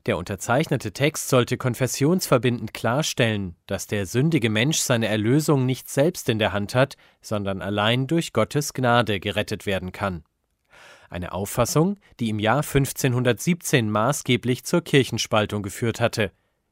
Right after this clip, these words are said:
Jetzt also die nahe Wiedervereinigung? Mitnichten, sagt der evangelische Theologe Jörg Lauster.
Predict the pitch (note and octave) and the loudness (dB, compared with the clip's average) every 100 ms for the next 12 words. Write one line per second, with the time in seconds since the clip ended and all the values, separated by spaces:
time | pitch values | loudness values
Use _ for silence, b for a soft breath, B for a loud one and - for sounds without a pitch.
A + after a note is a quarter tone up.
0 | _ - B2 - D3+ A#2+ A2+ G2+ G#2 G2+ | _ -6 -4 2 4 6 2 0 0 2
1 | A#2+ G#2 G2 A#2+ - B2+ B2+ C3+ C3+ D3 | 2 0 0 0 0 0 2 2 2 2
2 | D3+ b b b - E3 E3+ E3 - A#2 | 0 b b b -6 0 4 2 2 -6
3 | F#2+ - - G#2+ - A#2+ - D3 C3 A#2 | -6 -8 -2 -2 0 -2 0 0 0 0
4 | - G#2+ - C3+ D3+ B2 G#2 G2 A#2 - | -2 -6 -2 0 4 4 2 0 0 0
5 | B2+ G#2 - E2+ | 0 0 -2 -8